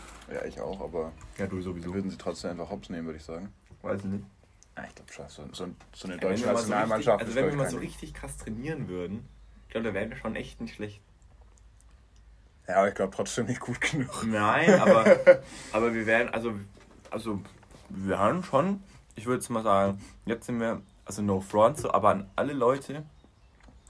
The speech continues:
Speaker 2: der Welt sind wir bestimmt schon unter den besten zehn Prozent.
Speaker 1: Na, na.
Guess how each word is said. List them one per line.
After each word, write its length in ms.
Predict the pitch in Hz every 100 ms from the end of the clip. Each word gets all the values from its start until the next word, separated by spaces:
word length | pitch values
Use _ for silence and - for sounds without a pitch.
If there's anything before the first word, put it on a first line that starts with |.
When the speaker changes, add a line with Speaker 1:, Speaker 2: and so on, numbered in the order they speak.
| -
Speaker 2:
der 100 | 87
Welt 260 | 95 143 202 - - - _ - - - - - - - -
sind 140 | 123
wir 60 | 120
bestimmt 380 | 104 - 117 117
schon 180 | 113 110
unter 200 | 101 107
den 120 | 98
besten 320 | 104 - 113
zehn 220 | 101 98
Prozent. 400 | 98 - 120 196 - -
Speaker 1:
Na, 280 | 113 110 - - - -
na. 120 | -